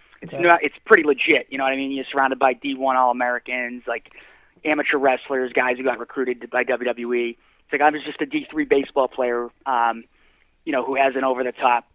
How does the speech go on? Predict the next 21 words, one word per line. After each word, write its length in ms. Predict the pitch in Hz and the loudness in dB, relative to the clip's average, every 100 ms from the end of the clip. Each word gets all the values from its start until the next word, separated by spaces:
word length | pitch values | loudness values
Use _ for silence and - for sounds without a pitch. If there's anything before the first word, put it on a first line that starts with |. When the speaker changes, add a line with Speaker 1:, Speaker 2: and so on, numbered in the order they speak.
| _ | _
Speaker 1:
you 140 | 147 123 | -14 -12
know, 100 | 113 | -8
gimmick. 380 | - 135 113 - 123 | -4 -4 -4 -4 -2
I 80 | |
was 120 | 127 120 | -2 0
down 240 | 131 127 | 0 0
there 180 | 127 113 | -4 -6
'cause 160 | 131 113 | -6 -6
of 80 | |
my 100 | 113 | -6
character. 580 | 110 120 117 113 104 104 - | -6 -4 -4 -4 -8 -10 -8
So 200 | 107 107 - - | -8 -8 -12 -10
the 60 | 139 | -8
third 340 | - 202 214 | 4 6 8
day 180 | 175 165 | 8 6
was 160 | 151 139 | 6 6
all, 180 | 143 135 | 6 6
was 140 | 143 | 2
called 200 | 147 131 | -2 -2
promo 380 | - 156 143 139 | 2 2 4 2
day, 360 | 135 131 127 | 4 4 0